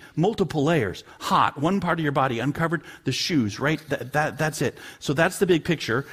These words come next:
And for the, for the priests that aren't the high priest, it's, it's easier. They just have four items. They've got the tunic, they, they've got, they've got sort of the, a cap of some kind, and, and they've got the sash too.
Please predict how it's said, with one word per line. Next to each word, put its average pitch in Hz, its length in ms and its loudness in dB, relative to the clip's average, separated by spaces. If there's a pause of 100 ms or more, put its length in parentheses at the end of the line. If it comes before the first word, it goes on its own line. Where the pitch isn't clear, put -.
(140)
And 135 180 4
for 170 120 2
the, 151 140 4
for - 180 -2
the 151 100 2
priests 208 280 -2
that 156 100 4
aren't 185 140 4
the 165 80 -2
high 156 120 2
priest, 165 320 0
it's, - 180 -4
it's 123 200 -2
easier. 117 400 0 (180)
They 147 100 4
just 147 120 -2
have 131 160 0
four 143 260 2
items. 117 320 2
They've 139 120 0
got 147 180 0
the 117 60 -4
tunic, 143 400 2 (260)
they, 120 100 0
they've 139 220 2
got, 135 220 0
they've 135 200 0
got 131 220 -2
sort 131 160 0
of 120 60 -4
the, 107 140 0 (100)
a 117 80 -2
cap - 460 0
of 123 120 -4
some 120 180 -2
kind, 113 340 -2 (280)
and, 113 160 -2
and 110 160 -2
they've 127 160 2
got 120 300 -2
the 110 80 0
sash 107 520 -2
too. 117 360 -2